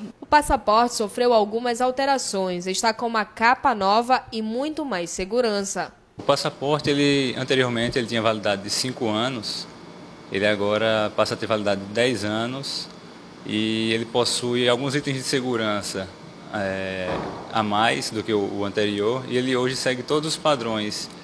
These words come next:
Speaker 2: de qualidade e segurança exigidos em qualquer país do mundo.
Speaker 1: Para quem tiver menos de dezoito anos,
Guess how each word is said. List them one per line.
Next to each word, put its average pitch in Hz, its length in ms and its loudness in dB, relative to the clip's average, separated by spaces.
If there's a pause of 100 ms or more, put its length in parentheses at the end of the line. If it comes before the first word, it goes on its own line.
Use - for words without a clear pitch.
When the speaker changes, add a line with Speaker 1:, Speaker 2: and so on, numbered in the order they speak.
(320)
Speaker 2:
de 104 100 0
qualidade 120 600 2
e 127 40 -4
segurança 120 840 -2 (100)
exigidos 117 400 -2
em 120 60 -6
qualquer 120 280 0
país 120 280 0
do 143 80 -4
mundo. 95 340 -6 (360)
Speaker 1:
Para 196 200 4
quem 196 160 -4
tiver 190 400 2
menos 208 400 2
de 196 80 -4
dezoito 214 480 0
anos, 220 440 0